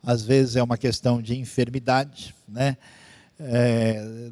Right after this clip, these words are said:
lá em casa essa semana passada foi bastante complicado, meu sogro acabou, ah, escorregando lá, e ele tem mais de oitenta anos, se machucou, foi pro hospital, mas graças a Deus já tá em recuperação.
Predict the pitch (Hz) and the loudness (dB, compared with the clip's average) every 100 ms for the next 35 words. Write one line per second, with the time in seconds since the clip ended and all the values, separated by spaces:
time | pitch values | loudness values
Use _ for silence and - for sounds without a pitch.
0 | 120 127 127 135 127 - 131 120 110 117 | -14 -8 0 0 0 0 0 2 -2 -4
1 | - 117 123 120 95 - _ - 113 - | -4 -4 -4 -4 -10 -20 _ -10 -8 -6
2 | 123 120 - 117 104 101 104 117 - - | -6 -6 -2 -2 -4 -8 -4 -4 -4 -4
3 | 135 - 123 110 104 - 131 127 113 101 | -4 -4 -8 -6 -8 -2 0 0 -4 -6
4 | 113 107 - 123 123 113 - 107 117 101 | -2 -2 0 2 2 0 -4 -2 0 0
5 | _ _ - - - _ - 123 127 101 | _ _ -20 -20 -20 _ -8 -2 -2 -2
6 | - - - 120 123 113 131 117 117 135 | -14 -6 0 2 2 2 0 0 -2 -2
7 | 123 117 113 113 113 123 113 113 110 123 | -2 -6 -8 -6 -2 -2 -2 -4 -4 -4
8 | 110 110 120 131 110 123 127 - 123 - | -4 -4 -4 -4 -6 -6 -4 -4 -6 -2
9 | 135 143 123 - 131 - 120 - 107 135 | 4 4 2 -2 -12 -10 -12 -10 -8 0
10 | 135 131 107 104 127 120 - 117 104 123 | 0 0 -8 -8 -6 -6 -8 -10 -4 -4
11 | 110 110 104 123 117 117 _ 123 107 107 | -4 -6 -6 -4 -4 -8 _ -8 -6 -8
12 | - 139 135 | -2 -2 -2